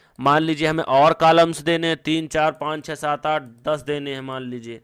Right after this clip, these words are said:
दस देने हैं, प्लस और बिटवीन में लाइन होना चाहिए, तो हम क्या करेंगे, यहाँ से दस लाइन पे क्लिक करेंगे और सब में लाइन दे देंगे। देखिए,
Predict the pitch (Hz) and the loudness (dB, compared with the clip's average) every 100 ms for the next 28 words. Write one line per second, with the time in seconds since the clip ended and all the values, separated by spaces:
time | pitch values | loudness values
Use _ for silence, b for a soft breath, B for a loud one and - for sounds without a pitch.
0 | _ _ _ 113 156 156 131 160 170 139 | _ _ _ -6 -4 -2 -4 -6 -8 -6
1 | 160 151 147 151 147 147 147 151 147 135 | -4 -4 -4 -4 -6 -10 -10 -8 -8 -6
2 | 135 139 139 135 127 135 131 123 139 131 | -8 -10 -12 -14 -14 -14 -14 -10 -8 -6
3 | 131 127 127 117 107 123 123 120 117 - | -8 -8 -8 -8 -8 -6 -4 -4 -4 -4
4 | 131 127 147 147 151 131 b b b - | -2 0 0 2 2 0 b b b -6
5 | 110 107 113 110 113 104 104 104 98 101 | -4 -4 -6 -4 -4 -4 -4 -6 -8 -6
6 | 104 107 110 117 | -6 -8 -10 -14